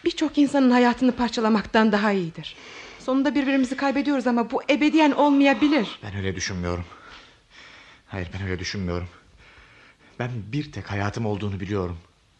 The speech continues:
Speaker 2: Sizlerin inandığınız gibi düzinelerle değil, tek bir tane. O da şimdi paramparça. Ah Janet, sen onu tamir etmek için hiçbir şey yapmıyorsun.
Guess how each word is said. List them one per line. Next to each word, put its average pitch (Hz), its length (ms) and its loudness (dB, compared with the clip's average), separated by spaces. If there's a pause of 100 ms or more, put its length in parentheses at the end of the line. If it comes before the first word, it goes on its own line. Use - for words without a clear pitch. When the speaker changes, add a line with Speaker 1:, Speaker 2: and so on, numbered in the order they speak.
(120)
Speaker 2:
Sizlerin 131 400 0
inandığınız 123 480 0
gibi 113 160 -4
düzinelerle 117 640 0
değil, 110 280 -6
tek - 360 -4
bir 107 160 -6
tane. 90 340 -2 (1000)
O - 60 -10
da 90 80 -4
şimdi 90 260 -8
paramparça. 87 640 -8 (1040)
Ah 87 140 -8
Janet, 87 480 -10 (1300)
sen - 200 -14
onu 107 180 -8
tamir 107 280 -4
etmek 104 300 -4
için - 140 -8
hiçbir 107 240 -8
şey 98 180 -4
yapmıyorsun. 87 600 -6